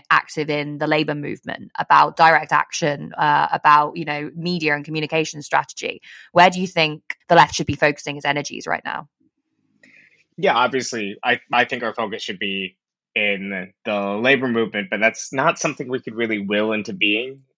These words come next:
Speaker 2: um, ourselves. I think the reason for the decline of labor movement in the U S, a lot of it's structural, and it's not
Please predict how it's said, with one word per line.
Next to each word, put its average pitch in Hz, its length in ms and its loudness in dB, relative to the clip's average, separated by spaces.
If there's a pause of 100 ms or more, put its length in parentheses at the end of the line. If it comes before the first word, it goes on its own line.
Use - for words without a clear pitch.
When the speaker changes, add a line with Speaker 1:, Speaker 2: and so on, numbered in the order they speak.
(120)
Speaker 2:
um, 95 360 0
ourselves. 113 500 2
I 110 120 2
think 113 260 -10
the 107 240 -2 (260)
reason 135 380 2
for 131 100 -4
the 110 100 0
decline 110 360 2
of 104 80 0
labor 101 280 -2
movement 101 300 -2
in 92 40 -6
the 92 80 -6
U 92 120 -2
S, 95 300 -4 (340)
a 110 80 0
lot 127 220 6
of 135 140 4
it's - 300 -6 (400)
structural, 127 1000 0
and 113 180 -4
it's - 180 -10
not 139 220 -4